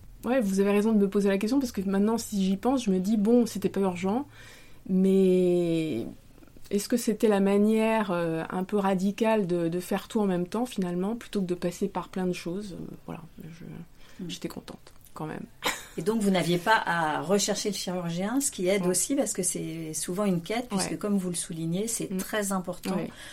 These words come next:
Speaker 2: de se faire opérer par quelqu'un avec
Speaker 1: Ouais.
Speaker 2: lequel on se sent, ou laquelle on se sent en
Speaker 1: Complètement.
Speaker 2: confiance.
Speaker 1: Ouais. Parce
Speaker 2: C'est
Speaker 1: qu'il y a tout derrière. C'est-à-dire qu'en fait, je l'ai rencontré une fois, mais ça a été... Euh, une heure de, d'entretien. Après, il, effectivement, il vous laisse réfléchir, parce qu'il y a, euh, la façon dont il va, euh, faire, la façon dont ça va se passer, le budget.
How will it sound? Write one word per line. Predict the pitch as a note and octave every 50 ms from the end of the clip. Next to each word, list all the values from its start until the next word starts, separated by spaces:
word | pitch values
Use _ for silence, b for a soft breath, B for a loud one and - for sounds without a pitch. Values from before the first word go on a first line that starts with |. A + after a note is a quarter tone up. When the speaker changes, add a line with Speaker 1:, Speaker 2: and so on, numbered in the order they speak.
| B B B
Speaker 2:
de | - F3+
se | E3+ -
faire | - F#3 F3
opérer | F3 E3+ F#3 E3+ G3
par | G#3 - F#3 -
quelqu'un | - - E3+ E3 - G#3 G#3
avec | G3 E3+ - - A3
Speaker 1:
Ouais. | G#3
Speaker 2:
lequel | - - G3+ G3 F#3+
on | D#3+ C#3+
se | - F3
sent, | - - - F3+ F3+ F#3 F#3 D#3
ou | D3
laquelle | D3+ D3 D3 C#3 - - F#3+ G3 F#3
on | G3
se | G3+
sent | G3 G3+ G3 - G3
en | F3+
Speaker 1:
Complètement. | F3 D#3+
Speaker 2:
confiance. | E3 F3 F3 - - - E3 D3
Speaker 1:
Ouais. | F3 E3 E3 - - b b b b b -
Parce | G3 F#3 - -
Speaker 2:
C'est | - G3 F#3
Speaker 1:
qu'il | F3+ F3
y | F#3
a | F3+
tout | F3+ - - A3
derrière. | F3+ F3 E3 F#3+ A#3 C4 A#3 -
C'est-à-dire | - G#3+ G#3 G#3
qu'en | - -
fait, | G#3 - C4+ B3
je | A3+
l'ai | A3
rencontré | G#3+ G#3 G#3 G3+ G#3+ G3+ G3 - G#3+
une | G3+ G3+
fois, | F#3+ - A#3 A3 G#3+
mais | G3+ F#3
ça | F#3 - -
a | F3
été... | F3 F3 - - F#3 F#3 F3+ E3
Euh, | D#3+ D#3+ D#3+ - - - - - B B B B B B B B B B B B B B B B B
une | B3 A#3+ B3
heure | B3+ B3 A#3+ A#3 G#3
de, | F#3 G3 F#3 F3+
d'entretien. | F3 G3+ G3+ G#3 - - G#3+ F#3+ - - - G3+ G3+ A3 C4 D4 C#4+
Après, | - G3 F#3 - - B3
il, | G#3 F#3 - -
effectivement, | G#3 G3+ - A3+ - - A#3+ C#4
il | B3+ G#3+
vous | F#3 F#3
laisse | F#3+ F#3+ G3 F#3+ - -
réfléchir, | F3+ E3+ E3+ F#3 E3+ - - F#3+ - - - D#4 D4+ A#3+
parce | F#3+ - -
qu'il | - G3+ F3 E3
y | E3 E3+ F3+
a, | F3+ F#3 F#3 F#3 E3+
euh, | D#3+ D#3+ E3
la | E3 D#3
façon | - F#3 F3+ - - F#3+
dont | F3
il | - - F3+ E3
va, | D#3+ E3 E3 D#3+ E3
euh, | - - - - - - E3+ - -
faire, | - - - - G#3 G#3+ A3 A#3+ B3 B3+ B3+ A#3+
la | A#3 F3+
façon | F3 - F3+ - - F#3
dont |
ça | F3+ - E3+
va | D#3+ D#3+
se | D#3+ -
passer, | - E3+ E3+ - - A3+ A#3 B3 B3+ B3+
le | G3+ E3+
budget. | D#3 E3+ F3+ E3+ F3 F#3 G3 G3 A3 C4+